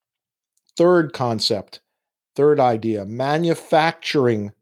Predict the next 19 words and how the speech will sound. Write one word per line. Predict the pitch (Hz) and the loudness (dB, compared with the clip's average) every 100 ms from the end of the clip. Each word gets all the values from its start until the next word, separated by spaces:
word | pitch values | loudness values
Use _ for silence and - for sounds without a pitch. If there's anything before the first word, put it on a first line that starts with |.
| 101 | -6
defects. | 123 120 - 110 85 - - - _ _ _ _ _ _ | -2 -2 -2 -4 -4 -6 -6 -8 _ _ _ _ _ _
These | 110 147 196 208 208 - | -2 0 2 0 0 -2
defects | 120 135 127 135 127 - | -2 -2 0 0 0 -2
occur | 139 - - 127 113 117 - _ _ _ 101 | -6 -4 0 2 2 -2 -6 _ _ _ -4
during | 151 160 175 165 | 0 2 2 2
the | 139 | 0
assembly | 127 - - 196 202 196 123 113 120 | 0 -4 -2 0 0 0 0 0 -2
of | - 127 | -4 -4
the | 139 | -4
ski | - - 127 | -8 -6 -6
product. | 113 151 160 120 80 _ - _ _ _ _ _ | -2 0 2 0 -4 _ -20 _ _ _ _ _
For | 147 160 | 2 2
instance, | 175 - 104 90 | 2 -2 -8 -8
if | - | -8
a | 113 | -6
ski | - - 165 | -4 -4 -4
helmet | 139 160 175 143 | -2 0 2 2
is | 127 107 | 0 -2
assembled | 110 - 175 165 113 117 | -4 -2 0 0 -2 -4